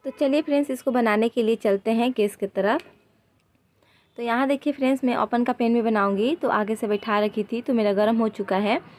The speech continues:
तो अब मैं डाल देती हूँ इसमें ऑयल। तो ऑयल को अच्छे से गर्म होने देती हूँ। तो यहाँ देखिए फ्रेंड्स, मेरा ऑयल अच्छे से गर्म हो चुका है। तो अब मैं क्या कर रही हूँ, ये डाल दे रही हूँ मेरा अंडा का घोल।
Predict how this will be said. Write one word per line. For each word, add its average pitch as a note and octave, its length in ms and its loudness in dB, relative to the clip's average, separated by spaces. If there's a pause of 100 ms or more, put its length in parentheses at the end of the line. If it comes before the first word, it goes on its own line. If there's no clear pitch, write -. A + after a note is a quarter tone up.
(400)
तो A3+ 60 -2
अब A3+ 140 0
मैं A3+ 140 0
डाल A3 200 2
देती A3 220 0
हूँ A3 100 2
इसमें A3 380 -4 (1500)
ऑयल। A3 360 0
तो C#4 60 0
ऑयल A#3 240 2
को A#3+ 160 -2
अच्छे A3 240 -2
से A#3 140 -4
गर्म A3 280 2
होने A3 200 0
देती G3+ 260 -4
हूँ। A3 200 0 (2250)
तो A3+ 60 -12
यहाँ A3+ 280 -2
देखिए C#4+ 240 0
फ्रेंड्स, C4 300 -2
मेरा A#3+ 200 0
ऑयल A#3 200 2
अच्छे A3+ 200 -2
से A3+ 160 -4
गर्म A3+ 280 2
हो B3+ 100 2
चुका A3+ 260 -4
है। A3 160 0
तो G#3+ 140 -2
अब A#3 180 0
मैं B3 140 2
क्या G#3 180 0
कर G3+ 140 0
रही G3 100 2
हूँ, A#3+ 140 2
ये G#3+ 160 4
डाल F#3+ 240 2
दे G3 120 2
रही G3 100 2
हूँ G3+ 80 2
मेरा G3 200 2
अंडा G3 280 0
का G3 140 -4
घोल। G3+ 400 0